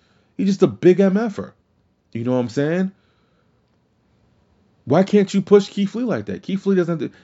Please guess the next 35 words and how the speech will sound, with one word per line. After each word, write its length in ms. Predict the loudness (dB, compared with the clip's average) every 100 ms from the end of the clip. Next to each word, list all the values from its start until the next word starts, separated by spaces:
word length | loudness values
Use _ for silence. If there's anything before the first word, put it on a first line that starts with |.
| _
Keith 260 | -8 -4 0
Lee 100 | 0
is 100 | 0
very 260 | 0 0
articulated. 1000 | -2 -6 -8 -10 -8 -6 -6 -6 -8 -14 _ _ _ _ _
You 80 | -4
know, 80 | -2
he's 120 | -2
a 60 | -6
big 380 | -2 -2 -2 -2
dude. 240 | 0 2
Like, 300 | 0 -4 -8 -16 _ _ -6
these 280 | -2 0 0
are 20 |
the 80 | 0
guys, 180 | 0
these 200 | 0 -2
are 40 | -2
your 280 | 0 -2 -2
favorite 480 | -2 0 0 -4
people 340 | -2 -2 0 0
to 80 | 0
push. 540 | -4 -12 -12 -20 -20 _
Why 160 | -6 -4
can't 220 | -2 0
he 80 | 0
push 260 | -4 -6
him? 180 | -10 -16 _ _ _ _ _ _ _ _ _ _ _ _ _ _ _ -4
It 60 |
just 180 | -2 0
says 200 | -2 -2
something. 440 | -4 -8 -10 -20 _ _ _ _ _ _ _ -2
But 300 | -2 -2 -2
this 240 | -2 0
rating 580 | -2 0 0 -2 -4